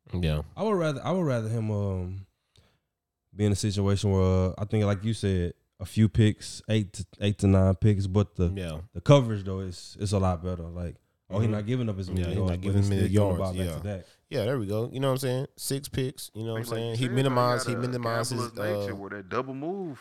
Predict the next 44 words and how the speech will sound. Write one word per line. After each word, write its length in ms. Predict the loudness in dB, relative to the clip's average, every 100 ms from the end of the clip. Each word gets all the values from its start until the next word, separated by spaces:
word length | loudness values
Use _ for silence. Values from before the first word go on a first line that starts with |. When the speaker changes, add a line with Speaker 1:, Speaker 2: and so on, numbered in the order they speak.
| -8
Speaker 3:
fucks 280 | -6 -6 -8
him 160 | -6 -6
every 180 | -6
time. 420 | -8 -8 -8 -6 2
Speaker 2:
Hold 180 | 4
on, 140 | 4 2
we 60 | 0
got, 140 | 0
we 80 | 0
gotta 160 | 0 0
get 120 | -2
back 160 | -4 -2
to 120 | -4
the, 360 | -2 -2 -2 -4
uh, 40 |
my 120 | -4
bad, 240 | 0 0 2
that, 160 | 2
that 140 | 4 4
Randy 240 | 4 2
Gregory, 320 | 4 4 4
'cause 200 | 2 4
he 260 | 6 8 8
is 100 | 8
actually 360 | 4 4 2
an 80 | 2 0
active 340 | -4 -2 -8
free 200 | -4 0
agent. 400 | 2 2 2 -2 -2
Speaker 3:
Yeah, 180 | -2
that's 120 | -2 -4
facts. 280 | -8 -4
Speaker 2:
So 80 | 4
Speaker 3:
That's 80 | 4
Speaker 2:
what, 120 | 4
uh, 120 | 2
Speaker 3:
facts. 100 | -2
Speaker 2:
what's 160 | -4 -6
the, 100 | -8
what's 200 | -6 -4
the 80 | 0
contract, 480 | 2 2 2 -6 -4
like, 160 | -8 -4
projections 720 | 4 4 4 0 -6 -6